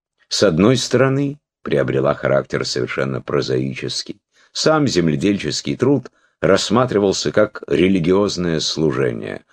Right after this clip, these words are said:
Русская вера, понятая буквально, притча о сеятеле. А с другой,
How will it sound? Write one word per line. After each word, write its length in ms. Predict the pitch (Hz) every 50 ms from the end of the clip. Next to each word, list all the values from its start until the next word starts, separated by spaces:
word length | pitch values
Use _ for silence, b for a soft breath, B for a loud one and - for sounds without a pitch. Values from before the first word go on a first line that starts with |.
| b b b b -
Русская 560 | 87 95 113 107 - - - - 117 127 139
вера, 340 | 135 156 165 147 98 76 65
понятая 500 | - - 73 67 64 64 - 71 69 69
буквально, 600 | 69 71 - - 73 71 67 67 64 64 64 - _
притча 600 | - 107 131 127 127 - - - - 110 - - _
о 100 | 113 120
сеятеле. 840 | - - - - 110 104 78 65 62 - - - - 50 50 - - _ _ _ _ _ _ _ _ _ _ _ _ _ _ _ _ _
А 140 | - 73 67
с 160 | 62 55 52
другой, 600 | 57 65 69 71 69 - 160 208 - - - -